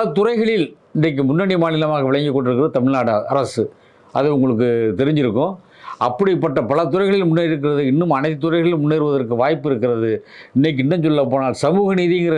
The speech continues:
வார்த்தையையே நீங்க வந்து இந்தியா முழுவதும் தெரிய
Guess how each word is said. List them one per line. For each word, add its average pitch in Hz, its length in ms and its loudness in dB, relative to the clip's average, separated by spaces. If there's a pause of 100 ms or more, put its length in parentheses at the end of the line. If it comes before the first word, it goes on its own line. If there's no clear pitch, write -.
(320)
வார்த்தையையே 143 640 0 (640)
நீங்க 135 180 2 (120)
வந்து 143 200 2 (640)
இந்தியா 196 300 2 (140)
முழுவதும் 190 380 2
தெரிய 170 160 2